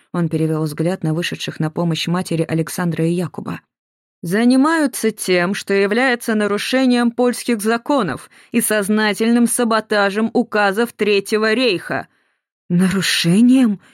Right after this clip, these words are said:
изумилась Анна, пытаясь держать дрожь в руках. «Я?» «Члены вашей семьи»,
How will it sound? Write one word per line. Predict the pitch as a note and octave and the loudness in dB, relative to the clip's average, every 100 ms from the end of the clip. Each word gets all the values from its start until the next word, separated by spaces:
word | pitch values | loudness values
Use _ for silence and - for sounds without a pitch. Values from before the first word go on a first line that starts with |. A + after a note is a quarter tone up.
| _ - | _ -4
изумилась | F3 E3+ E3+ E3 - | 0 2 2 0 -2
Анна, | F#3+ G3 F3 | -4 -2 -2
пытаясь | E3 E3 F3+ F3 E3 | -4 -2 0 0 -2
держать | F3 E3+ F#3+ E3+ | -4 -2 -2 -2
дрожь | G#3 F#3 - | -4 -4 -4
в | |
руках. | E3 E3 E3 - - _ _ _ _ _ | -4 -4 -10 -10 -14 _ _ _ _ _
«Я?» | F#3+ E3 F3 A#3+ C4+ _ _ _ _ _ _ _ _ _ | -4 0 2 2 -2 _ _ _ _ _ _ _ _ _
«Члены | - F3 F#3+ A3+ G3 E3+ | -4 0 2 2 2 0
вашей | D#3+ F3+ G3 - F#3 | 0 -2 0 0 -2
семьи», | - F3+ F#3 F#3 F3 A#2+ | 0 0 2 2 0 -2